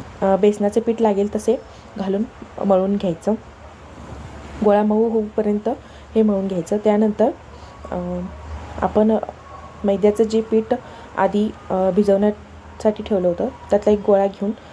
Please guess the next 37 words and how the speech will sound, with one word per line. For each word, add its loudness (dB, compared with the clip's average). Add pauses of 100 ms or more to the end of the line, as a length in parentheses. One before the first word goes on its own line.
(180)
आणि -2 (1120)
जे, 6
अ, 2 (200)
पुरण 4
आपण 0
त्यात 0
भरणार 0
आहोत, -2 (480)
त्याचा 2
एक 2
गोळा 4
घेऊन, -4
अ, -4
पुरणपोळीला 2
कसा -2
आपण -2
गोळा 2
भरतो, 0
तसा, -2 (460)
अ, -2
भरून 0
घ्यायचा. 0 (460)
अ, 0
गोळे 4
लांब 0
लांबच 0
ठेवायचे 0 (340)
आणि -4 (300)
एकदम 2
गोळे 6
करून 0
ठेवला 2 (340)
तर -2
लांब 0
लांब 2
ठेवायचं, 0
नाहीतर 0